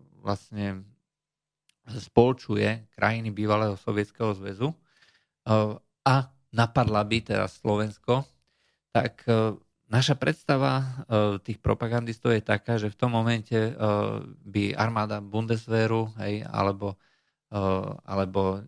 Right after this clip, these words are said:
nejakých ďalších francúzskej armády, hej, proste nám prišla na pomoc. E,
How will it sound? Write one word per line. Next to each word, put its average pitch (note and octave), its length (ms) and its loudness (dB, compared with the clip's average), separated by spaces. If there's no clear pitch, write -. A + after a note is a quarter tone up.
nejakých G2 400 -2
ďalších A#2 320 2
francúzskej G#2+ 560 0
armády, G#2+ 560 0
hej, G2 80 -6
proste G2+ 320 -12
nám G2 160 -4
prišla G2+ 560 -10
na F#2+ 160 -10
pomoc. G2 320 -4
E, G#2+ 320 2